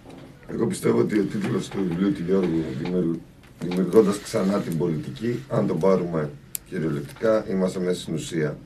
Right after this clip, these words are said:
και συνειδητοποιήσουμε ότι η πολιτική είναι ακριβώς αυτή η διαδικασία συλλογικής αυτοθέσμησης σε ένα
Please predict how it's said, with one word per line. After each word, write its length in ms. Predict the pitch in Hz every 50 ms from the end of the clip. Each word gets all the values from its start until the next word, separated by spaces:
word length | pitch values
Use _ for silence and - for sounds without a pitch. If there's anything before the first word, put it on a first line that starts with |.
| - - -
και 120 | - 92
συνειδητοποιήσουμε 680 | 87 - - 82 76 - - - 101 101 98 90 92 92
ότι 140 | 87 - 69
η 180 | 65 65 67 - - - -
πολιτική 640 | 98 90 85 - - - - - - 107 113 110 - - - - - - - - 95 -
είναι 180 | - 95 98 98
ακριβώς 460 | 90 - 80 78 80 90 92 90 -
αυτή 440 | 90 69 - - 98 92 90 87 69 71 -
η 60 | 90
διαδικασία 880 | 82 80 82 76 73 71 73 - 92 - - - 95 95 92 87 - - - - - - - - - - - - - -
συλλογικής 680 | - - 101 95 92 92 82 73 64 - 98 95 -
αυτοθέσμησης 1000 | - - - 82 73 - 101 98 90 78 82 87 85 - 92 85 80 - - - 98 - - - - - -
σε 200 | - 107 92 90
ένα 340 | 92 90 87 85 82 82